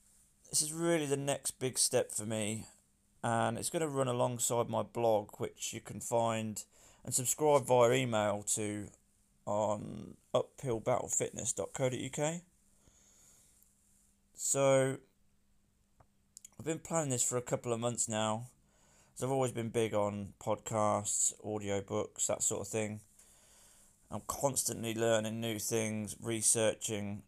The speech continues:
trying to better myself. Some would say unrelenting a little bit, bit of a bulldog in that way. But then again, that is knowledge I can then pass on to my clients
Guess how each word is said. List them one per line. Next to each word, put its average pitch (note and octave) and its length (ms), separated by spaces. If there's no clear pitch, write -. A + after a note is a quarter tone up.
trying B2 260
to - 80
better - 300
myself. G#2 920
Some A2 520
would G#2 200
say G#2 680
unrelenting A2+ 680
a A2 40
little G2+ 220
bit, G#2+ 320
bit F#2+ 80
of G#2+ 60
a A2 40
bulldog G#2+ 520
in G#2+ 80
that G#2 160
way. G#2 340
But - 380
then D3 100
again, C#3+ 320
that B2+ 160
is B2 160
knowledge B2+ 400
I A#2+ 80
can A#2+ 200
then A2 180
pass A#2 400
on A2+ 420
to - 100
my - 120
clients - 1000